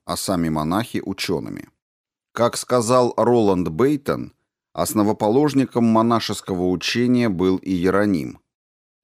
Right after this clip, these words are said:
триста сороковой четыреста двадцатый годы. Начав свой путь отшельником в сирийской пустыне,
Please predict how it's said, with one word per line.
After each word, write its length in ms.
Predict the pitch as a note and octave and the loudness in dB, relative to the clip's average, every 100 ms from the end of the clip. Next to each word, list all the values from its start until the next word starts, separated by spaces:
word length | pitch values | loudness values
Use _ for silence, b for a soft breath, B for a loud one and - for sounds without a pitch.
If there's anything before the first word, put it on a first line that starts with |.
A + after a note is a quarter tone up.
| - | -6
триста 380 | G#2 - - | -2 -2 -4
сороковой 720 | E2+ E2+ E2 E2+ E2 G#2+ C3+ | -6 -4 -4 -4 -2 0 -2
четыреста 600 | B2 F#2 D2+ F2 F#2+ - | -4 -10 -6 -4 -4 -4
двадцатый 540 | E2+ D#2+ - D#2 D2 E2 | -4 -4 -4 -8 -8 -8
годы. 380 | D#2+ C#2 - - _ _ _ - | -6 -8 -10 -20 _ _ _ -2
Начав 500 | A2 A#2 - D#3+ D#3 | 0 0 0 0 0
свой 260 | B2+ B2+ | 0 0
путь 380 | A#2 - C#3+ - | 0 -2 -4 -4
отшельником 840 | - G#2 - C3 A#2+ G2 F2+ F2 E2+ | -4 -4 -2 0 2 2 0 -2 -4
в 60 | - | -4
сирийской 560 | G#2 G2+ F#2+ - E2+ | -2 0 0 -4 -8
пустыне, 720 | D2+ D#2+ - - C#3 G#2+ C2+ | -8 -10 -10 -2 2 2 -2